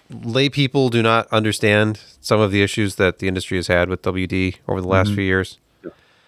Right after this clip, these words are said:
Speaker 1: With
Speaker 3: Well, at
Speaker 1: the,
Speaker 3: least it's
Speaker 1: you
Speaker 3: not
Speaker 1: know.
Speaker 3: Hitachi.
Speaker 2: The, the, the T L D R on this is
Speaker 3: But it's the
Speaker 2: basically
Speaker 3: same
Speaker 2: if you're,
Speaker 3: thing.
Speaker 2: if you're, if you're currently rocking one of these, uh, SanDisk, um, Extreme Pros
Speaker 3: Get it
Speaker 2: in the
Speaker 3: off.
Speaker 2: two, three, or four terabyte range,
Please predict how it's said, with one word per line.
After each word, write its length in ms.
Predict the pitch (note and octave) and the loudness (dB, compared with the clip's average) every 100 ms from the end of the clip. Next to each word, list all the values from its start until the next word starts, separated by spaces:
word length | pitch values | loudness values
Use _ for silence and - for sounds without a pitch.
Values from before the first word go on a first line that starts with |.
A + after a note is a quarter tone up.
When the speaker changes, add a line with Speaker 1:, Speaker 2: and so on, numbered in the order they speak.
| _ _ _ _ | _ _ _ _
Speaker 1:
With 360 | G2+ G2 F2 - | -2 0 0 0
Speaker 3:
Well, 100 | F#2 | 2
at 0 | |
Speaker 1:
the, 40 | E2+ | 2
Speaker 3:
least 160 | E2 | 2
it's 100 | B2+ | 0
Speaker 1:
you 40 | E2+ | 0
Speaker 3:
not 140 | E2+ | -2
Speaker 1:
know. 60 | F2 | -4
Speaker 3:
Hitachi. 500 | E2+ F2 G#2+ - F2+ _ _ _ _ _ _ _ _ | -2 -2 -2 -6 -10 _ _ _ _ _ _ _ _
Speaker 2:
The, 200 | A#2+ A#2+ - - | -4 -4 -8 -6
the, 100 | - | -2
the 140 | D3+ F3 | 0 0
T 220 | - A#3+ | 0 2
L 140 | E3 | 2
D 160 | C3 A#2 | 0 2
R 220 | A2+ A2+ | 4 2
on 100 | G2+ | 0
this 280 | G2 G2 - | -4 -4 -2
is 0 | |
Speaker 3:
But 60 | A2+ | -2
it's 100 | G2+ | 0
the 40 | |
Speaker 2:
basically 440 | A2 A2 - G#2 G#2+ | 2 0 -2 0 0
Speaker 3:
same 80 | G#2 | 2
Speaker 2:
if 60 | |
you're, 180 | D#3+ D3+ | 2 0
Speaker 3:
thing. 80 | D3 - - - | -2 -14 -20 -4
Speaker 2:
if 80 | F#3+ | -2
you're, 180 | F3+ _ _ - | -2 _ _ -14
if 140 | - | -2
you're 80 | G3 | -2
currently 360 | - F#3+ C#3+ A#2+ | 0 2 2 2
rocking 480 | A2 A2 A2+ A2+ | 4 2 2 -4
one 140 | G2+ G#2 | -4 -2
of 100 | G2+ | -2
these, 300 | G#2 F#2+ F#2 | -2 -2 0
uh, 220 | G2+ G2 | 2 2
SanDisk, 720 | - A#2 G#2 G2+ G#2 - - A2+ | 0 0 -2 -2 -2 -2 -2 0
um, 460 | G2+ G2 G2 G2+ | 0 0 -4 -8
Extreme 400 | A2 - A#2+ G#2+ | -10 -6 -4 -4
Pros 460 | G2 - G#2+ G#2 G2 | -2 2 2 2 0
Speaker 3:
Get 140 | - | -2
it 40 | B2 | 0
Speaker 2:
in 40 | F2 | 0
the 40 | F2+ | 0
Speaker 3:
off. 100 | F#2 | 0
Speaker 2:
two, 220 | A2 G#2 | -2 -2
three, 300 | - A#2 G#2 | -2 0 2
or 100 | G2+ | 0
four 460 | F#2+ - - B2 A2+ | -2 -6 -2 0 0
terabyte 480 | - G#2 G2 G2+ G#2 | 0 0 0 0 0
range, 420 | A2 A2 G#2+ | 0 0 -2